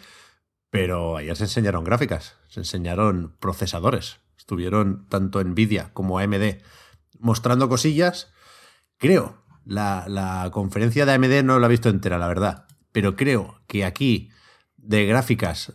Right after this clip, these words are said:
se dijo poco. Sí aparecieron dos modelos nuevos en una esquina de, de, de una diapositiva, ¿no? Sabemos que llegarán durante la primera mitad de este año,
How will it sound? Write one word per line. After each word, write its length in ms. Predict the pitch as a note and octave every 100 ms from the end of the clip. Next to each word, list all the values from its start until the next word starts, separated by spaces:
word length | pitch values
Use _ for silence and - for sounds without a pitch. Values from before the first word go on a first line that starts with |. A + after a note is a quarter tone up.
| -
se 680 | - G#2+ G2 F#2 F2+ E2+ _
dijo 540 | - A2+ A2+ - B2+ -
poco. 500 | B2 A#2+ F3 G#3+ -
Sí 160 | - -
aparecieron 680 | A#2+ C3 A#2 C3 B2 A#2 G#2+
dos 200 | A#2 A#2
modelos 540 | A2 A2 A2+ A2 G#2
nuevos 380 | A2+ A2+ A2+ A2
en 100 | G2+
una 140 | A2+
esquina 540 | A2 - B2 A2+ G2+ F#2+
de, 240 | F#2 F#2
de, 340 | - F2 F2 F#2+
de 160 | F#2
una 760 | F#2+ G2+ F#2+ F2+ F2 F2 E2+ -
diapositiva, 840 | G2 G2+ F#2+ - - G#2+ B2+ F3 D#3+
¿no? 460 | B2+ G3 B2+ - _
Sabemos 360 | _ - F2 F#2+
que 100 | G2
llegarán 480 | F#2+ F2+ F#2+ F#2+ - - - - _
durante 320 | A2 G#2 G2
la 80 | G2+
primera 300 | G2 G#2 A2
mitad 240 | G2+ G#2+
de 60 | G#2
este 180 | G#2 A2+
año, 260 | C#3 F#3